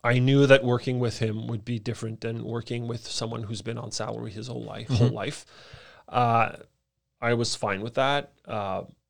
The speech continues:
Speaker 1: I didn't know exactly what was gonna happen. No one, well, no one knew 'cause he was kind of an oddity.
Speaker 2: Mm-hmm.
Speaker 1: Um, but I think a co-, the contribution of the, the people who come from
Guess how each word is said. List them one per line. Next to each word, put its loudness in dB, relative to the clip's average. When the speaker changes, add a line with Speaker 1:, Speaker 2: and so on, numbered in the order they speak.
Speaker 1:
I 0
didn't 0
know 0
exactly -2
what -6
was -2
gonna -2
happen. 2
No 2
one, 2
well, 2
no 2
one 0
knew -2
'cause -6
he 0
was -2
kind -6
of -6
an -6
oddity. -2
Speaker 2:
Mm-hmm. -4
Speaker 1:
Um, 0
but 4
I 6
think 2
a -2
co-, -6
the -4
contribution 2
of -4
the, -4
the -6
people -2
who -12
come -2
from -2